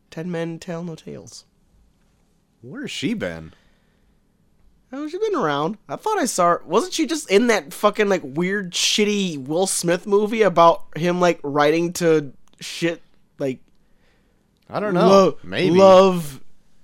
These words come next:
Speaker 2: Love,
Speaker 1: death,
Speaker 2: Time,
Speaker 1: love,
Speaker 2: and Death.
Speaker 1: Time and Death.
Speaker 2: Did you hear about this movie?
Speaker 1: No.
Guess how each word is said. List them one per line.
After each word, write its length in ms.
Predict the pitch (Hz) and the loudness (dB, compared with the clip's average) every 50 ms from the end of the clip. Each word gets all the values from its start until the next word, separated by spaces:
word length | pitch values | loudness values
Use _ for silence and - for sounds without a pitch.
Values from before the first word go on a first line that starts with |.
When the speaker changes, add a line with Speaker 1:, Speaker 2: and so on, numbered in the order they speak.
| 127 - - _ | -20 -20 -20 _
Speaker 2:
Love, 140 | - 135 120 | -16 -8 0
Speaker 1:
death, 280 | - 160 160 160 160 - | 4 6 6 6 4 0
Speaker 2:
Time, 160 | - 156 - | -2 2 8
Speaker 1:
love, 260 | 185 185 185 185 - | 10 10 10 10 6
Speaker 2:
and 180 | 143 135 120 101 | 2 -2 -4 -6
Death. 240 | - 117 110 117 139 | -4 -2 -2 -2 -2
Speaker 1:
Time 380 | 143 156 165 175 180 180 170 165 | -2 0 2 2 2 2 0 0
and 140 | 156 156 151 | -4 -4 -2
Death. 220 | 160 160 160 165 - - - - _ _ _ _ _ _ _ - | -2 -2 -2 -2 -6 -14 -20 -20 _ _ _ _ _ _ _ -14
Speaker 2:
Did 180 | 156 147 185 240 | -8 -6 4 8
you 100 | 359 392 | 8 10
hear 220 | 359 240 254 262 | 10 8 8 8
about 240 | 262 262 262 262 262 | 8 8 8 6 6
this 180 | 269 254 226 240 | 4 0 0 0
movie? 460 | 247 254 254 240 262 269 269 262 - - _ | 2 0 2 2 0 0 -2 -2 -6 -10 _
Speaker 1:
No. 600 | 160 180 185 196 196 185 165 139 120 117 123 | 0 2 2 2 2 0 -2 -2 -6 -8 -12